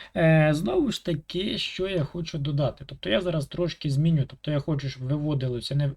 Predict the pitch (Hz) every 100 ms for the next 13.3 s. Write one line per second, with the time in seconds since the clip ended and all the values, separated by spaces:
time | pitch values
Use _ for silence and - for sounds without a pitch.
0 | - 139 117 107 156 160 185 208 - _
1 | - - - - 196 214 214 208 185 196
2 | 190 190 185 185 _ _ _ _ _ _
3 | _ _ - 151 147 160 - - 165 151
4 | 143 175 165 170 160 160 - 185 - -
5 | 208 - 202 - 147 143 143 131 131 190
6 | 190 185 180 - 170 160 - 180 180 147
7 | 131 131 143 151 - _ 135 123 123 131
8 | 117 104 69 - _ _ _ - - -
9 | - - 185 160 156 135 135 135 131 123
10 | 117 - - _ _ - - 160 160 -
11 | 330 359 - _ - 147 160 160 _ 139
12 | 147 139 107 - 143 185 - 123 113 123
13 | - -